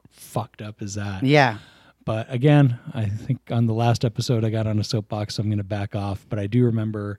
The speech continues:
Speaker 1: you know, we had a really nice lady watching our kid when he was, you know, just a baby. You know, she did a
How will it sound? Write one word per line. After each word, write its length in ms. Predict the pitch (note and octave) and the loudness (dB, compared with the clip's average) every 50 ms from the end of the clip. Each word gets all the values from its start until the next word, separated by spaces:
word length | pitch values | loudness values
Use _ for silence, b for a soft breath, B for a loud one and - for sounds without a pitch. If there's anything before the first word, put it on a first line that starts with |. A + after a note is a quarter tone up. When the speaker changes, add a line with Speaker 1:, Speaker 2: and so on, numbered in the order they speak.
| _ _ | _ _
Speaker 1:
you 120 | - A2+ | -4 -2
know, 80 | G2+ G2 | -2 0
we 140 | F#2 G2 G2 | -2 -2 0
had 200 | A2+ G#2+ G#2+ G#2 | 0 0 0 0
a 320 | G2+ G2+ G2 G2 G2 F#2+ | -2 -2 -2 -4 -4 -2
really 300 | F#2+ G2+ A#2+ B2 B2 A#2 | 0 4 4 6 6 6
nice 260 | A2+ A2+ A2 A2 - - | 4 4 2 0 0 -2
lady 240 | A2 A2+ A2 A2+ | 0 2 4 4
watching 380 | G#2+ G#2 G#2 G#2+ G#2+ - - G#2+ | 4 4 4 2 2 0 -2 -2
our 220 | G#2+ G#2 G#2 G2+ - _ | -2 -2 -2 -4 -6 _
kid 420 | - - - A2 G#2+ G#2+ G#2 G2+ G#2+ | -8 -4 -4 -2 -2 -2 -4 -4 -4
when 140 | G2+ G#2 G2+ | -4 -4 -2
he 120 | G2+ G2+ | -2 -2
was, 460 | G2+ G2+ G2+ G2 G2 - - - - - - | -2 -2 -4 -4 -4 -6 -6 -6 -8 -10 -10
you 140 | - A2 G#2 | -8 -6 -4
know, 240 | G2 F#2+ F#2 F#2 - _ | -4 -4 -6 -8 -10 _
just 200 | - - A2 - | -8 -8 -6 -6
a 40 | - | -8
baby. 440 | F#2+ F2 F#2 G2+ A2 G2+ G2 F#2 - _ _ | -8 -8 -6 -4 -4 -4 -6 -6 -10 _ _
You 140 | - A2 G2 | -8 -8 -6
know, 200 | F#2 F2 F2 F#2 - | -6 -6 -8 -8 -8
she 160 | - G#2+ G2+ | -8 -8 -6
did 260 | F#2+ G2 F#2+ F#2+ - - - | -6 -6 -8 -8 -10 -10 -10
a 100 | G2 | -10